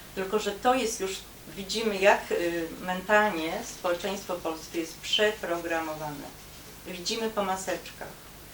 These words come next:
widzimy po tym, że ludzie nie, nie myślą w ogóle samodzielnie, w ogóle nie myślą.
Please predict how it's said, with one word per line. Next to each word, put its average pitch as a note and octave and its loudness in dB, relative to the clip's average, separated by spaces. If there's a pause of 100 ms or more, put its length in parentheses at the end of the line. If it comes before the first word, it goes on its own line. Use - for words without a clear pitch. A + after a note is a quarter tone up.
(260)
widzimy G#3+ 2
po G#3+ 4
tym, G#3+ 0
że G#3 4
ludzie G#3 4
nie, A3 4 (220)
nie A3+ 2
myślą D#3+ 4
w C#3+ -2
ogóle C#3 -2 (200)
samodzielnie, E3 -4 (760)
w G#3 -2
ogóle E3+ 2
nie D3 -2
myślą. D3 -2